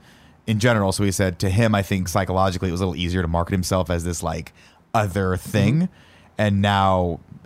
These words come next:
Speaker 1: th-, now that he's obviously synonymous for it, um, it's, it's interesting to see those kind of, like, that convergent point where, like, it's just Donald Glover. Like, I looked at that, I was like, "Oh, it's Donald Glover."
Speaker 2: Yeah.
Speaker 1: I know him from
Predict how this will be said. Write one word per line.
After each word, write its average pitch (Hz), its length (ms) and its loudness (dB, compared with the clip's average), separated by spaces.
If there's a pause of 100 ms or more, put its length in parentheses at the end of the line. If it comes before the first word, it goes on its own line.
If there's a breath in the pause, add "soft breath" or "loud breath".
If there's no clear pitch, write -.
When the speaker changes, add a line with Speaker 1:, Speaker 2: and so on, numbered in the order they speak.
(300)
Speaker 1:
th-, 110 140 -4
now 107 180 4
that 95 100 0
he's 92 120 -2
obviously 90 360 -2
synonymous 90 460 -2
for 85 280 -2
it, 85 100 -6 (520 loud breath)
um, 80 680 -2
it's, - 260 -6
it's 101 180 -4
interesting 98 320 0
to 80 60 -4
see - 100 -2
those 85 160 -2
kind 85 180 -4
of, 73 60 -6
like, 76 280 -6
that 90 140 -2
convergent 87 500 -6
point 80 280 -12 (240 loud breath)
where, 92 100 -2
like, 87 140 0
it's 90 160 -4
just 104 140 -2
Donald 85 240 -4
Glover. 82 220 -2
Like, 98 100 0
I 117 160 4
looked 123 180 2
at 101 40 0
that, 98 100 4
I - 20 4
was 92 80 0
like, 92 120 -2
"Oh, 117 100 4
it's 87 100 -4
Donald 78 160 -2
Glover." 62 320 -4 (160)
Speaker 2:
Yeah. 110 300 -4
Speaker 1:
I - 80 -2
know 92 140 2
him 87 140 0
from 80 400 -2